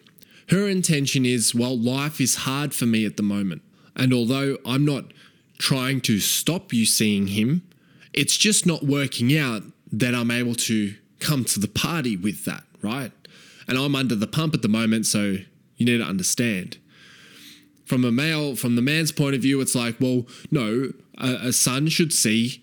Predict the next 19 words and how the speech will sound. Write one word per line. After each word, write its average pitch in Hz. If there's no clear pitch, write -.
his 107
father. 165
So 120
that 131
should 143
be 120
the 110
priority, 117
because 120
it's 110
his 208
priority, 107
but 135
it's 139
not 180
necessarily 131
hers." 110
Okay? 101
Now, 127